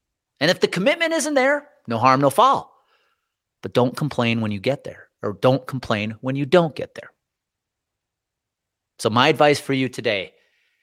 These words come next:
is look at the mirror, look in the mirror right now and gut check yourself.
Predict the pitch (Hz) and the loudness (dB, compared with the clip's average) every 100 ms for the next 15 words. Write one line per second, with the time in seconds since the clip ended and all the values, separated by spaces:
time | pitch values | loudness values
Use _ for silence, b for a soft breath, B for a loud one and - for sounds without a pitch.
0 | _ _ _ _ _ _ 117 104 92 82 | _ _ _ _ _ _ -8 -8 -10 -14
1 | - _ _ _ _ _ _ _ _ 120 | -16 _ _ _ _ _ _ _ _ 0
2 | 139 147 123 120 104 78 - - 131 147 | 2 2 2 0 -2 -4 -12 0 0 0
3 | - 139 139 131 127 104 92 82 82 - | -4 -2 2 2 2 0 -2 -6 -10 -18
4 | _ _ _ _ _ 104 90 120 - - | _ _ _ _ _ -12 0 0 0 -6
5 | 82 78 - - - - | -8 -10 -12 -12 -14 -20